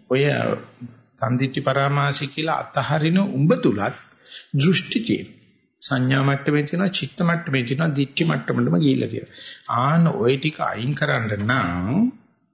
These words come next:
මේ සතියේ තියෙන එක ගුණයක් තමයි බලාගෙන ඉන්නකොට පේන කිසිම දෙයක් වළක්වන්න එපා. ආනාපාන දිහා බලනකොට හෝ, පිම්බීම හැකිලිම බලනකොට හෝ,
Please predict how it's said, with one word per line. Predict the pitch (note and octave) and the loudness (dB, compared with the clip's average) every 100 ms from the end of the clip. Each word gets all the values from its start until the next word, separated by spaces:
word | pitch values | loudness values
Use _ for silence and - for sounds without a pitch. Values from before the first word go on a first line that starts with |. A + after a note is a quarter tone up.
| _ _ _ - | _ _ _ -2
මේ | D#3+ | 0
සතියේ | C#3 A#2 A2+ - D3+ C#3+ | 0 -2 -4 -2 0 2
තියෙන | C#3 D#3 | 2 2
එක | E3 G#2 - G3+ | 2 0 0 2
ගුණයක් | F3 C3 C#3+ D3+ - | 4 2 2 0 -4
තමයි | - F3+ F2+ E2+ G#2+ G#3+ A3 - _ _ _ _ _ - | -4 -2 0 0 -2 -2 -6 -12 _ _ _ _ _ -6
බලාගෙන | A#2+ B2 C#3 C#3+ C#3+ | -2 0 2 2 2
ඉන්නකොට | D3 D3+ D#3+ E3 | 2 2 0 -2
පේන | - C3 C#3+ F3+ | -2 0 2 0
කිසිම | E3+ B2+ - - G3+ A3 | 0 -2 -2 2 2 4
දෙයක් | F3 F#3 - | 2 0 0
වළක්වන්න | D#3 B2 - A#2 | -2 -2 -4 -2
එපා. | C3+ - - - _ _ _ _ _ _ _ _ _ _ - - | -2 -4 -12 -20 _ _ _ _ _ _ _ _ _ _ -14 -6
ආනාපාන | A2+ A#2 A2+ A2+ | -4 -2 -2 -2
දිහා | G#2 G#2+ G#2 | 0 0 0
බලනකොට | G#2+ G#2+ G#2 - | -2 -2 -6 -8
හෝ, | G2 G#2+ D#3 D3+ D3+ | -6 -2 2 2 0
පිම්බීම | D3 A2 A2 G#2+ | -2 -2 -2 -2
හැකිලිම | A2 G#2+ G#2+ G#2+ | -2 -4 -6 -4
බලනකොට | G#2 G#2 G2+ - | -4 -6 -8 -8
හෝ, | - D3 E3 | 0 2 4